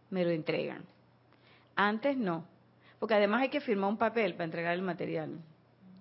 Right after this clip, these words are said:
Entonces él dice, "El material yo te lo di de una forma.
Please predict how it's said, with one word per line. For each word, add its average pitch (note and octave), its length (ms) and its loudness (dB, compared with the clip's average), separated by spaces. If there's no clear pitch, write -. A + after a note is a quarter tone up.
Entonces G3 180 -2
él F3+ 100 0
dice, E3+ 300 -4
"El F3 120 0
material F3+ 420 2
yo C4+ 100 6
te C#4+ 80 4
lo A#3+ 140 4
di A3+ 120 2
de B3+ 80 2
una B3 200 4
forma. D#3+ 500 2